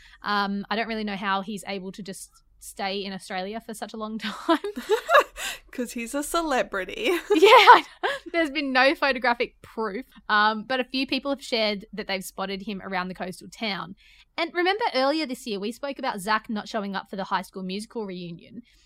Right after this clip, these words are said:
Speaker 1: Well, now people believe that it's because he really did have a shitty Wi-Fi connection because he was in a remote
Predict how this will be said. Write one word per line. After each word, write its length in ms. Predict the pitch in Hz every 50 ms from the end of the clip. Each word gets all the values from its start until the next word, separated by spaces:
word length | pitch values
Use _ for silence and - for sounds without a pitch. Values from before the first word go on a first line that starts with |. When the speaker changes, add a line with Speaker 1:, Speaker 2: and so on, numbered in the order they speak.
| _ _ _ _ _ _
Speaker 1:
Well, 200 | - 254 294 285 -
now 240 | 233 240 247 285 320
people 440 | 311 330 311 - 302 277 269 262 -
believe 440 | - 240 240 247 254 262 254 226 214
that 80 | 247 240
it's 140 | 240 240
because 240 | - 247 208 269 247
he 120 | - 262 233
really 220 | 208 247 254 262
did 260 | 196 - 220 277 349 302
have 220 | 262 311 269 247
a 20 | 240
shitty 220 | - - 226 196 180
Wi-Fi 400 | 175 180 175 170 170 - 170 170
connection 500 | - 208 180 175 180 - - 202 202 214
because 280 | - 247 - 254 214
he 100 | - 254
was 100 | 247 240
in 100 | 240 240 233
a 40 |
remote 580 | 226 233 233 220 214 226 240 269 - - - -